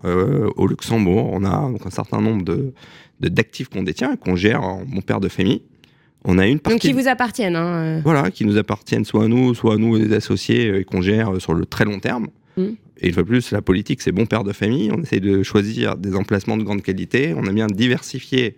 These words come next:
Speaker 2: Donc, c'est quoi les emplacements de qualité ? C'est Paris intramuros ?
Speaker 1: C'est
Speaker 2: C'est
Speaker 1: beaucoup de Paris intramuros, du centre-ville de Strasbourg, euh, du centre-ville de Nice, du centre-ville de Lyon. Euh, donc, en général, c'est des axes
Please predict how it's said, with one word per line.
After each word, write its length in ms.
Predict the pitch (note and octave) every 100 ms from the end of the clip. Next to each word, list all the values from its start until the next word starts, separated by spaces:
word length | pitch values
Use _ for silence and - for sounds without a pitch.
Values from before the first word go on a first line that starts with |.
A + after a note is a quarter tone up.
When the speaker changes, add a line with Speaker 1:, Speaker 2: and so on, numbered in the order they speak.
| -
Speaker 2:
Donc, 180 | G#3 G3+
c'est 100 | B3+
quoi 140 | A#3
les 140 | G#3+ F#3+
emplacements 260 | F#3+ G3
de 60 | G3
qualité ? 200 | F3+ E3+
C'est 140 | -
Paris 400 | E3+ G#3 G#3 A#3
intramuros ? 600 | A#3 - G#3+ G#3+ A3 C#4
Speaker 1:
C'est 360 | - - - G2 - F#2
Speaker 2:
C'est 40 |
Speaker 1:
beaucoup 260 | F2+ A2+ C#3+
de 60 |
Paris 240 | - B2 A#2
intramuros, 800 | A2 - G2+ G#2 F#2 G#2+ D3+ E3
du 160 | -
centre-ville 500 | - G#2+ - A2 A2
de 80 | A2+
Strasbourg, 800 | - - G#2 A2 A#2 C#3+ D#3+ C#3
euh, 40 | -
du 100 | -
centre-ville 640 | C3 - G2+ G2+ A2+ G2+
de 100 | F2+
Nice, 460 | F#2 A2+ C3 C#3
du 80 | -
centre-ville 440 | - - - F2+ G2+
de 80 |
Lyon. 480 | F2 F#2+ A#2 G3+ F3 -
Euh, 40 | A2+
donc, 160 | B2
en 60 | F#2+
général, 240 | F#2+ G#2+
c'est 160 | G#2+ D#2+
des 160 | D#2+
axes 340 | F#2 G2 -